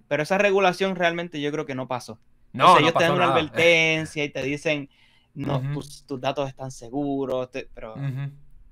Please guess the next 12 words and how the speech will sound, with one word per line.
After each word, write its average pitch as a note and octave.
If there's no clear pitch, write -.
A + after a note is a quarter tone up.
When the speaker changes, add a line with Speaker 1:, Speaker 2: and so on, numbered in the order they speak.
Speaker 1:
una D3+
aplicación E3+
china D#3+
que C3+
te C3+
está B2+
diciendo, D3
"No C#3+
te D3
preocupes, D3
eh, B2+
Speaker 2:
Exacto. A#2+